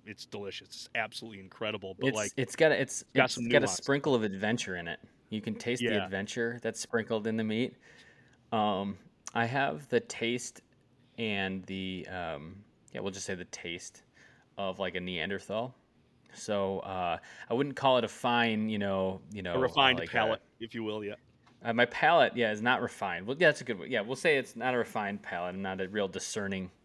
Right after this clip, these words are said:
Speaker 2: eater, but, um, I will say it's definitely not as lean as venison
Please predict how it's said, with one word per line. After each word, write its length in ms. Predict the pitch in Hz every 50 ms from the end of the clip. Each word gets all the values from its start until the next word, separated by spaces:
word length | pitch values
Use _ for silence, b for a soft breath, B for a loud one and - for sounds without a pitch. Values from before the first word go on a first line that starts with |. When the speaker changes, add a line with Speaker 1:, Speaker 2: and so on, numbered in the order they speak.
| _ _ - -
Speaker 2:
eater, 420 | - - 98 90 87 76 80 - _
but, 220 | - 98 90 - -
um, 380 | 110 104 98 92 90 87 92 - B B B B B B B B B _ -
I 40 | 123
will 160 | 120 143 151
say 320 | 147 - - 151 139 131
it's 300 | 120 - 135 117 - -
definitely 760 | - 139 120 120 110 - 131 131 143 - - 131 117 104 110 107
not 240 | 107 98 98 98 101
as 160 | 95 87 92
lean 260 | 98 101 95 90 87
as 160 | 87 82 -
venison 460 | 92 92 82 78 78 - - 73 80